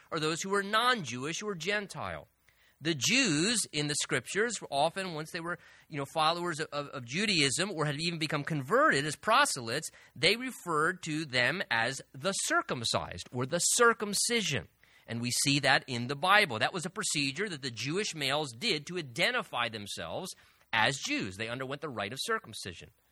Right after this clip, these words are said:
Now, in the same way, Gentiles, anyone non-Jewish in nationality, were often referred to in the Bible as the uncircumcision or the uncircumcised. You can see that in places like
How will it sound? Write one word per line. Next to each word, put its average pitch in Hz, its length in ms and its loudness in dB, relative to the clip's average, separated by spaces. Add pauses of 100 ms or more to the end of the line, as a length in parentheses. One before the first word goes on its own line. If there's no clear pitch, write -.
(440)
Now, 123 180 0
in 131 140 -4
the 131 60 -2
same 175 340 4
way, 208 300 6 (260)
Gentiles, 160 920 4
anyone 139 360 0
non-Jewish 143 960 2 (240)
in 127 160 -6
nationality, 120 640 2
were 160 220 -2
often 156 360 0
referred 151 380 -2
to 185 120 -4
in 214 80 -2
the 214 80 -2
Bible 120 480 -2
as 123 220 -2
the 190 180 -4 (140)
uncircumcision 120 1200 0 (320)
or 170 140 0
the 170 240 -4
uncircumcised. 135 1300 -4 (260)
You 110 140 -8
can 120 140 -4
see 147 200 2
that 147 240 8
in 117 100 -8
places 147 360 -2
like 120 120 0